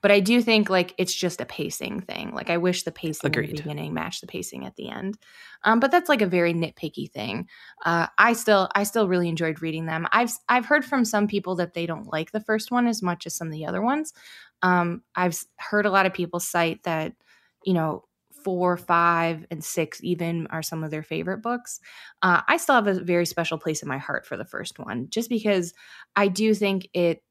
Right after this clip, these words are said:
Speaker 1: it sets up these characters so well as real people.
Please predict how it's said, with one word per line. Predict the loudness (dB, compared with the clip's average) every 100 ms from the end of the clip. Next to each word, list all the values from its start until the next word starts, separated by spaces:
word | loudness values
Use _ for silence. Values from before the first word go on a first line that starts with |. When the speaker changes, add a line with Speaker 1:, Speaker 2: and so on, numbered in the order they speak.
| _ _ _ _ _ _ _ -4
Speaker 1:
it | -2
sets | 2 2 2
up | 0
these | 0 -2
characters | -2 -2 0 0 0 -2 0
so | -4
well | -4 -6 -2 0 0
as | -2 -6 -8
real | -6 -6
people. | -8 -12 -8 -4 -4 -4